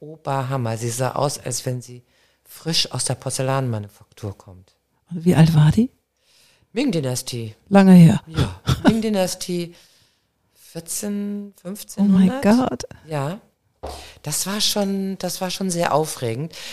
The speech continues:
Speaker 1: Ich nahm sie dann in die Hand und er wurde etwas nervös und fragte mich: „Frau Kappich, Sie fassen da gerade ein Wert an?“ Und da guckte ich ihn an und das, das werde ich auch nie vergessen. Ich kann nicht sagen:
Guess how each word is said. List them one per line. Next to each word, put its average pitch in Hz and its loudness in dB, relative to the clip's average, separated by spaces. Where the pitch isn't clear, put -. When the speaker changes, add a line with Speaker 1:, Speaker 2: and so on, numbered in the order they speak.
Speaker 1:
Ich 151 -6
nahm 190 2
sie 190 -4
dann 180 -4
in 165 -2
die 156 -2
Hand 151 -6
und 147 -8
er 151 -2
wurde 165 -8
etwas 156 -6
nervös 147 -4
und 156 -10
fragte - -10
mich: 143 -6
„Frau - -10
Kappich, 143 -8
Sie 143 -6
fassen 151 -4
da 143 -4
gerade 143 -4
ein 135 -6
Wert 127 -4
an?“ 175 -4
Und 170 -2
da 156 0
guckte 233 2
ich 190 4
ihn 180 2
an 175 0
und 160 -6
das, - 0
das 185 -4
werde 190 4
ich - 0
auch 190 4
nie 190 2
vergessen. 131 -4
Ich - -4
kann 180 2
nicht 175 0
sagen: 156 0